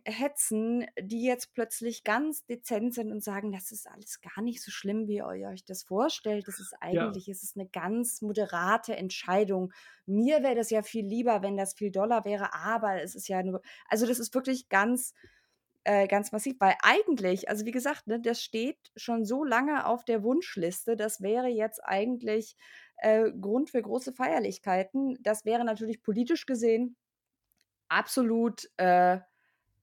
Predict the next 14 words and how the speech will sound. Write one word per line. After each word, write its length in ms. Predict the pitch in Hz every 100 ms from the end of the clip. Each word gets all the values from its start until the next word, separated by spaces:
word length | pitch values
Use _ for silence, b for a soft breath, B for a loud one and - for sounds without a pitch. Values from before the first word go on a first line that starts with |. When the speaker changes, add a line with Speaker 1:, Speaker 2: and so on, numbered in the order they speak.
| _ - -
Speaker 1:
fatal, 920 | - 202 - 208 208 175 208 - 123
quasi 440 | - 185 185 202
Demokraten 600 | 190 196 196 196 185 202
hier 160 | 202 196
so 100 | 190
'ne 100 | 190
Steilvorlage 640 | 185 208 - 208 185 185 190
noch 160 | 190
zu 160 | - 196
geben, 360 | 202 247 208
noch 200 | 180 190
mehr 580 | 190 185 220 254 247 -
als 300 | 185 202 -
das 280 | - 185 -